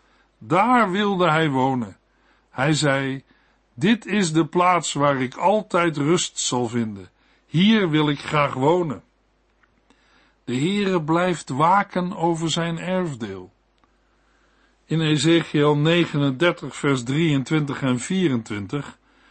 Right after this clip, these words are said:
geeft de Heere de echte reden aan. Niet omdat hij geen macht meer had.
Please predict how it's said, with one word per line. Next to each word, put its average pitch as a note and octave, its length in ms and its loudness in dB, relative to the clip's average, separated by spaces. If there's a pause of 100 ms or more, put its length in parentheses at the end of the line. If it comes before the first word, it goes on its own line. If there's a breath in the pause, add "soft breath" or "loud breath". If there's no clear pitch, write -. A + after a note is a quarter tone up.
(140 soft breath)
geeft C#3+ 360 0
de C3+ 80 2
Heere D3 340 2
de E3+ 80 -2
echte G3 380 -4
reden C3+ 400 2
aan. F#2+ 340 -6 (480)
Niet - 500 0
omdat D#3+ 360 0
hij E3+ 180 0
geen E3 300 -2
macht G#3+ 300 -2
meer A#2+ 180 -4
had. F#2+ 300 -10